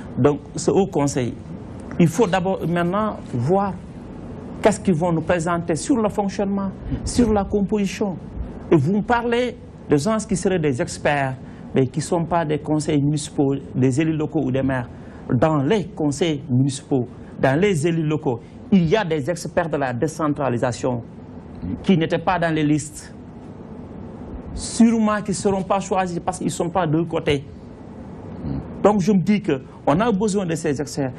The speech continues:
mais il y a des gens qui ont ces capacités et en même temps qui sont en train de vivre la décentralisation. Donc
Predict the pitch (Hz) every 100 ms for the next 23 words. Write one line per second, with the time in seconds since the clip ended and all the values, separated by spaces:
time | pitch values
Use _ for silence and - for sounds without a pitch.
0 | - 131 113 110 117 127 156 190 - -
1 | - - - - - - - 151 175 185
2 | 165 170 170 160 139 143 143 135 - 247
3 | - 180 185 226 220 208 190 190 - -
4 | - 185 196 190 170 175 175 143 139 110
5 | 143 170 131 - - - - 117 110 127
6 | 123 107 107 107 104 - - - - -
7 | - - - 143